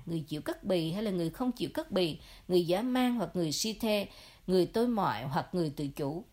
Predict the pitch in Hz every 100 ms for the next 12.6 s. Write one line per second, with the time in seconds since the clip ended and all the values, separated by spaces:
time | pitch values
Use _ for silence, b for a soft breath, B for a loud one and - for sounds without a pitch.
0 | - 202 208 233 247 277 - - 165 139
1 | 147 151 135 160 160 - 131 143 - -
2 | - 190 190 180 165 131 139 - - -
3 | - - - - - - - b b b
4 | b b - - 226 277 185 151 143 -
5 | 220 220 220 - 226 175 143 - 165 165
6 | - 175 170 165 165 151 - 160 254 -
7 | 285 277 294 247 170 - 185 180 - b
8 | b b b b - 220 226 220 180 160
9 | 151 175 202 285 226 - 294 320 - 147
10 | 160 202 220 196 170 147 - - 185 170
11 | 160 147 135 - 202 226 277 - - 208
12 | 226 262 208 196 151